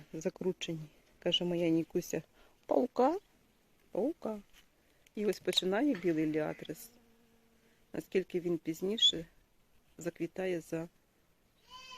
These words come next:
його братика ліатриса. Той вже відквітає донизу, бачите, доходить.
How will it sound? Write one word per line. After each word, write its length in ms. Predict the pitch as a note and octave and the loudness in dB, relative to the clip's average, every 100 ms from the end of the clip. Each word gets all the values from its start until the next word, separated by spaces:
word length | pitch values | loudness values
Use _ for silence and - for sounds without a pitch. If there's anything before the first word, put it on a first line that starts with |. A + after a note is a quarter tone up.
| - _ _ _ E3 | -20 _ _ _ -8
його 480 | E3 D#3+ E3+ E3+ D#3+ - | -6 2 2 2 -4 -4
братика 640 | D#3 C#3 - - - D3 - - | 0 0 -2 -12 -10 -12 -14 -12
ліатриса. 680 | - D3+ D3 - - - D#3+ D3+ _ - _ | -4 -2 -4 -8 -14 -12 -12 -14 _ -20 _
Той 220 | - F3 | 0 2
вже 200 | D#3+ D3+ | 4 0
відквітає 720 | C#3+ D3+ - C3+ - A#3 C#4 C4 | 0 -4 -4 -8 -4 -2 0 0
донизу, 500 | B3 A#3 A3+ - G3 | 0 -2 -2 -2 -2
бачите, 360 | F3+ G3 - | 0 0 -2
доходить. 680 | E3+ E3+ - E3 D#3 - | -4 -2 2 2 2 -4